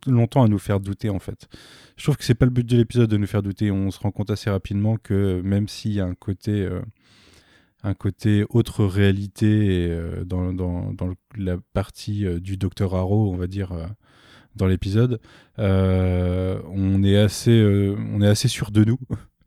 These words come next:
À partir du moment où, euh, voilà, Tawaret a posé les bases et qu'ils ont découvert, euh,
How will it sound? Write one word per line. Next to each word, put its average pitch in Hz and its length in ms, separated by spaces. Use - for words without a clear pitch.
À 98 200
partir 104 280
du 98 120
moment 101 480
où, 92 240
euh, 87 560
voilà, 92 400
Tawaret 92 500
a 90 60
posé 92 240
les 90 100
bases 92 320
et 87 80
qu'ils 90 220
ont 90 40
découvert, 92 500
euh, 82 100